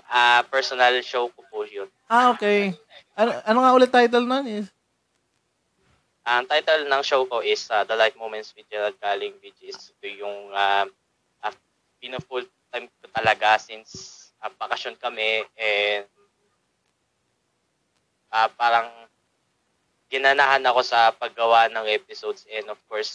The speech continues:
Speaker 1: sa bawat research ko rin and sa bawat paggawa ko ng episode is uting-uting ko rin na, na lalaman yung information na gusto kong i-share sa mga listeners, and of course, ah, it-,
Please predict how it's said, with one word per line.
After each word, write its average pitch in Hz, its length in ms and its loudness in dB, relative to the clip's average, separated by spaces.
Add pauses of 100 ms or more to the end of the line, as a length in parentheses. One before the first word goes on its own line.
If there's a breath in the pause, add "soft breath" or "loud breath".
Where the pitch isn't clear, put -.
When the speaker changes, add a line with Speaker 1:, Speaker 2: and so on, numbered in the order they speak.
Speaker 1:
sa 113 220 -8
bawat 113 400 4
research 113 500 -12
ko 117 140 -14
rin 110 200 -2
and 113 120 -12
sa 117 160 -14
bawat 110 440 2
paggawa 107 440 0
ko 110 80 -2
ng 107 160 -4
episode 104 540 -4
is - 420 -16 (140)
uting-uting 131 580 -6 (100)
ko 120 140 -14
rin 113 260 -8
na, 110 180 -2 (1000)
na 113 300 2
lalaman 120 480 2
yung 107 120 -14
information 107 760 -10
na 104 220 -4
gusto 127 260 -14
kong 120 180 -6
i-share 113 400 -2 (300)
sa - 140 -10
mga 113 300 2
listeners, 110 600 -8
and 113 160 -16
of 113 200 -10
course, 110 440 -6 (1040)
ah, 117 140 -4
it-, 131 160 -4